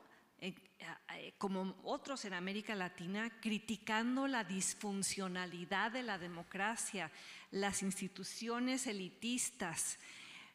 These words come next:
pero colocó al país en una falsa disyuntiva,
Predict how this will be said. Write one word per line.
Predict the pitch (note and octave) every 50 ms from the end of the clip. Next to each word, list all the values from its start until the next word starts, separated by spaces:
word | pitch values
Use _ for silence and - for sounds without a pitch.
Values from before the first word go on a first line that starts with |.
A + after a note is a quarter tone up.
| _ _ _ _ _ - - _ _ _ _ _ _ _ _
pero | - A#3 A3 A3 A3 A3
colocó | A3 A3+ A3+ A3 A3 G#3+ A3 - A#3+
al | C4 C#4 D4
país | - - C#4+ C4+ B3 B3+ C4+ - -
en | C4 B3+
una | B3+ B3+ B3+ B3+
falsa | - - A#3 G#3+ A3 A3+ - - B3
disyuntiva, | A#3+ A3+ G#3+ G3+ - G#3+ A3 A3 - D4+ E4 D#4 G#3 F#3 E3+